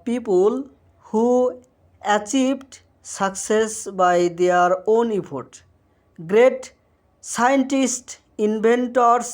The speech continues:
uh, and leaders trusted their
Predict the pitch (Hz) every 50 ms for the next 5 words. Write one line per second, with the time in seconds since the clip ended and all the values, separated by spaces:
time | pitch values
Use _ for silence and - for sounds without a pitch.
0 | - - - _ _ _ _ _ _ _ _ _ _ _ _ _ _ _ _ -
1 | - 175 160 160 160 160 165 - - 185 180 180 180 180 180 180 - - - _
2 | _ _ _ _ _ _ _ _ _ _ _ - 165 175 196 233 269 233 233 190
3 | 160 156 180 208 226 214 - - - _ _ _ _ _ - 233 226 247 247 -
4 | - - 302 277 277 277 233 226 226 202 226 226 220 214